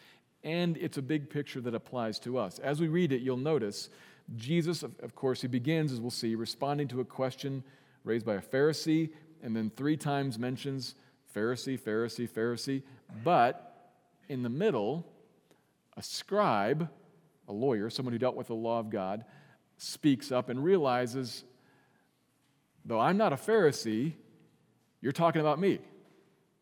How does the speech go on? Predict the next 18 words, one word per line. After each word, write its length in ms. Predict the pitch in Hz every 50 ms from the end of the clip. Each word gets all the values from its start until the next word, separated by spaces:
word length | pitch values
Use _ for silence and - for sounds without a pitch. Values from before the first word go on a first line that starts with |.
| _ _ _ _ _ _ _ _ _ _ _ _ _ _ _ _ _ _ _ _ _ _ -
Because 720 | 123 120 - - 202 214 156 131 120 117 127 131 127 -
it's 200 | 147 135 - -
not 280 | 165 160 165 - 139 135
really 280 | 143 156 151 143 143
about 280 | 139 120 127 127 127 131
a 40 | 117 - -
title 500 | - - - 147 147 120 107 82 - - - _ _ - _ _ _ _ _ _ _ _ -
or 260 | 135 127 123 127 - - -
something 460 | - - 156 151 147 - - 139 131
that 120 | 127 113 -
only 420 | - 160 160 165 160 151 147 139
a 80 | 120 113
certain 460 | - - - 165 165 160 - 143 135
little 180 | 135 139 131 131
group 220 | 113 139 151 147
of 60 | -
people 240 | 107 117 104 - 107
do. 200 | 92 95 87 -